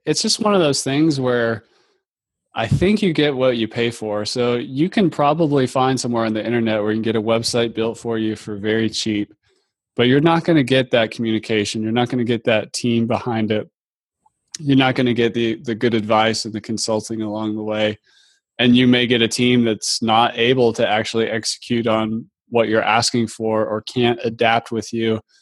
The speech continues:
as your needs and your priorities change during the project. So I'd encourage you to really check out your options out there. And if you are looking for economic value,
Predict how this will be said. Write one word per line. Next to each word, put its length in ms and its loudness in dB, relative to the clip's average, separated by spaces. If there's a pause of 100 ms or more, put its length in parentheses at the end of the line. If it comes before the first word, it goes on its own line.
(380)
as 200 0
your 100 2
needs 320 4
and 100 0
your 140 -4
priorities 580 0
change 400 -2
during 220 -6
the 60 -10
project. 600 -6 (640)
So 160 0
I'd 100 4
encourage 440 4
you 100 4
to 120 2
really 500 2 (140)
check 260 -2
out 160 2
your 140 0
options 440 0
out 220 0
there. 400 0
And 360 -2
if 200 -6
you 140 0
are 260 4
looking 380 -2
for 440 -4 (160)
economic 560 0
value, 580 2